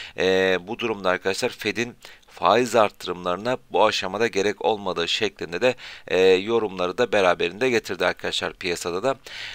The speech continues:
A-, altın tarafına grafik üzerinde incelemek gerekirse arkadaşlar zaten, e, savaş öncesi gördüğünüz gibi bin sekiz yüz, e, on bir, on iki seviyelerine kadar, e, düşmüştü arkadaşlar. E, savaşın etkisiyle beraber özellikle,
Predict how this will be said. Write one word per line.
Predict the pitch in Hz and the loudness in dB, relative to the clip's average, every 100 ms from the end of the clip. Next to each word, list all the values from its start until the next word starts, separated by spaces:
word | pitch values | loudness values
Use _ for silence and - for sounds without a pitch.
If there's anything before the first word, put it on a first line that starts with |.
| - | -2
A-, | 110 107 107 | 2 4 4
altın | 123 131 143 | 0 0 -6
tarafına | 131 135 - 127 127 | -2 -2 -2 -6 -4
grafik | - 110 107 110 | -2 -2 -2 -10
üzerinde | 117 117 117 117 | -4 -4 -2 -6
incelemek | - 101 104 107 123 - | -6 -6 -2 -2 -2 -4
gerekirse | 107 92 - 82 98 | -4 -4 -6 -6 -4
arkadaşlar | 90 - 92 - 123 | -4 -2 -4 -2 -4
zaten, | 95 98 98 110 107 - - - - | 0 0 0 -2 -4 -10 -18 -16 -4
e, | 95 95 95 95 | 2 4 4 2
savaş | - 104 113 - | 0 0 0 -2
öncesi | 95 90 87 - | -6 -8 -10 -8
gördüğünüz | 95 98 92 95 87 | -4 -4 -4 -10 -12
gibi | 90 110 90 | -10 -10 -10
bin | 95 | -10
sekiz | 92 101 95 117 | -8 -8 -10 -12
yüz, | 104 95 - - - - | -12 -12 -14 -18 -16 0
e, | 92 95 95 95 - | 4 6 6 4 4
on | 110 110 104 | 2 0 -4
bir, | 98 | -4
on | 107 | -4
iki | 113 98 | -4 -8
seviyelerine | - 98 95 98 107 | -6 -4 -2 -2 -4
kadar, | - 95 120 - | -4 -2 -2 -4
e, | 95 98 98 95 | -2 -2 -2 -4
düşmüştü | 113 95 90 87 | -8 -8 -4 0
arkadaşlar. | 85 - 85 - 127 - - - - - | 0 0 -4 -2 -4 -4 -12 -16 -12 0
E, | 98 95 | 2 2
savaşın | - 95 98 117 | 2 -2 -2 -2
etkisiyle | 113 - - 143 123 | -4 -4 -2 2 2
beraber | 90 85 85 - | 4 2 2 -2
özellikle, | 92 82 87 82 101 107 | -2 2 0 0 -6 -6